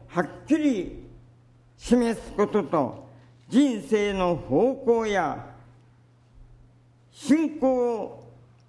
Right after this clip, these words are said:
しっかりと教え、そのような大切な責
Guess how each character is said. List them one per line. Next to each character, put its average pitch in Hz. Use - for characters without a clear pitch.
し -
っ -
か 294
り 320
と 180
教 170
え、 160
そ 196
の 302
よ 254
う 240
な 196
大 277
切 226
な 160
責 208